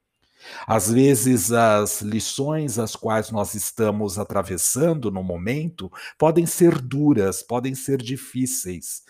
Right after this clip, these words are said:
mas isso também tem muito a ver com a projeção que nós estabelecemos a respeito daquilo que nós estamos vivenciando no nosso dia a dia. Dependendo da carga emocional que nós depositamos em cima de uma experiência,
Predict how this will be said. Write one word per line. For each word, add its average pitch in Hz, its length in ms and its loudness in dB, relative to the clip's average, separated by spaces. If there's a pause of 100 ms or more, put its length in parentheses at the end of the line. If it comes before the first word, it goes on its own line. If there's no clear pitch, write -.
(260)
mas 156 640 -2 (220)
isso 202 280 -2
também 185 420 4
tem 202 160 0
muito 185 300 -2
a 165 60 4
ver 170 200 2
com 175 220 -8
a 170 60 0
projeção 175 640 -2
que 233 120 -4
nós 190 240 -4
estabelecemos 156 1200 0 (320)
a 190 100 0
respeito 196 640 0
daquilo 196 380 -2
que - 100 -8
nós 185 240 0
estamos 185 420 0
vivenciando 185 640 -2
no 180 120 -2
nosso 180 320 -4
dia 175 220 2
a - 20 -2
dia. 139 420 -2 (340)
Dependendo 190 640 4
da 180 160 2
carga 190 840 2
emocional 151 880 0
que 123 140 -8
nós 127 240 -2
depositamos 156 800 0
em 143 80 -8
cima 127 320 -4
de 120 120 -8
uma 113 100 -6
experiência, 110 960 -4